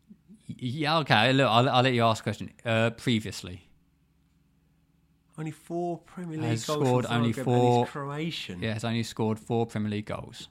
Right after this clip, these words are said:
Speaker 2: Oh, bloody hell, that's got me there. One more clue. No?
Speaker 1: Um, he's still in the Premier League, but, uh, he left Chelsea recently.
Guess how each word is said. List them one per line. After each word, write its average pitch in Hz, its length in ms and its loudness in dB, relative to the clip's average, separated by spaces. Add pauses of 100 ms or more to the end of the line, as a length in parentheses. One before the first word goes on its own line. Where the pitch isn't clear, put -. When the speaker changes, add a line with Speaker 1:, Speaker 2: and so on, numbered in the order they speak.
Speaker 2:
Oh, 131 60 -10
bloody 123 240 -10
hell, 117 80 -8
that's 113 200 -12
got - 220 -12
me 95 60 -12
there. 107 240 -10 (1600)
One 139 140 -4
more 135 120 -2
clue. 113 200 -6 (280)
No? 131 120 -4
Speaker 1:
Um, 107 960 2 (300)
he's 113 300 2
still - 480 2
in 113 80 4
the 107 80 0
Premier 107 300 0
League, 110 460 0 (500)
but, 101 260 -4
uh, 101 380 -2 (200)
he 117 140 -14
left 110 400 -2
Chelsea 104 520 -4
recently. - 600 -10